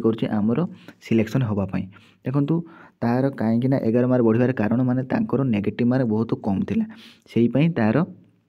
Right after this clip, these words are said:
ଆମର ଏଗାର ନମ୍ବର ବଢ଼ି ତାଙ୍କର ସିଲେକ୍ସନ୍ ହୋଇଯାଇଛି, ଠିକ୍ ଅଛି? ତେବେ ଆମେ ଏଇ, ଏବେ ଦେଖିବା ଆମର କଟକରେ ହାଇ ଯିବାର, ମାନେ, ପଏଣ୍ଟ, ମୁଁ ଚାରିରୁ ପାଞ୍ଚଟା ପଏଣ୍ଟ ଆପଣମାନଙ୍କୁ ଜଣାଇବି, ଠିକ୍ ଅଛି? ତେବେ ଚାଲନ୍ତୁ ସେଇ ପଏଣ୍ଟ ଉପରେ ଆମେ ଡିସ୍କସନ୍ କରିବା।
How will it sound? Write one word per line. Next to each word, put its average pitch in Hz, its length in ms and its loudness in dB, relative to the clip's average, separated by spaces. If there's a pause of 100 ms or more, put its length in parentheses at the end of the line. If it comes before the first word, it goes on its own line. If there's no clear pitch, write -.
(800)
ଆମର 123 240 -2
ଏଗାର 117 200 4
ନମ୍ବର 123 180 4
ବଢ଼ି 127 200 4
ତାଙ୍କର 113 400 0
ସିଲେକ୍ସନ୍ 120 420 0
ହୋଇଯାଇଛି, 92 380 0 (320)
ଠିକ୍ 147 180 4
ଅଛି? 147 120 2 (320)
ତେବେ 143 240 2
ଆମେ 117 300 2 (100)
ଏଇ, 113 220 2
ଏବେ 117 160 2
ଦେଖିବା 123 380 0 (440)
ଆମର 131 220 4 (260)
କଟକରେ 139 420 0
ହାଇ 123 280 -2
ଯିବାର, 143 220 0 (160)
ମାନେ, 131 180 0
ପଏଣ୍ଟ, 120 380 -2
ମୁଁ 139 180 -2
ଚାରିରୁ 120 320 0
ପାଞ୍ଚଟା 113 360 -2
ପଏଣ୍ଟ 120 200 -4
ଆପଣମାନଙ୍କୁ 117 360 0
ଜଣାଇବି, 101 360 -2 (300)
ଠିକ୍ 151 180 0
ଅଛି? 156 120 2 (300)
ତେବେ 139 160 2
ଚାଲନ୍ତୁ 135 340 0
ସେଇ 139 180 0
ପଏଣ୍ଟ 117 300 2
ଉପରେ 120 160 2
ଆମେ 123 160 2
ଡିସ୍କସନ୍ 113 400 -2
କରିବା। 110 260 0